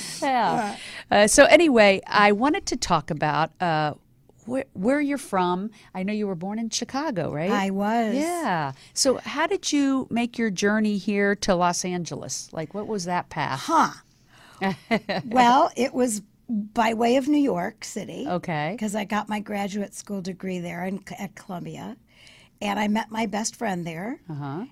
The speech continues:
Speaker 1: And she moved to L A.
Speaker 2: Okay.
Speaker 1: And I thought, "What a great idea."
Speaker 2: Yeah.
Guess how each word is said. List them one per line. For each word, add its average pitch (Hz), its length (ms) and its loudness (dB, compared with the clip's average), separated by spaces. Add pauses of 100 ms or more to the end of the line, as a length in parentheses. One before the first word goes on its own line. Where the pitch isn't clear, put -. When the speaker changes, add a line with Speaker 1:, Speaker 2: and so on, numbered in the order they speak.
Speaker 1:
And 196 180 -4
she 208 300 -6 (120)
moved 202 360 -4
to - 140 -10
L 254 180 -2
A. 339 360 2 (220)
Speaker 2:
Okay. 202 640 -4
Speaker 1:
And 214 380 -4
I 208 160 -2
thought, 190 360 -6 (380)
"What 196 220 -10
a 190 40 -6
great 202 240 -4
idea." 247 520 -4
Speaker 2:
Yeah. 240 420 0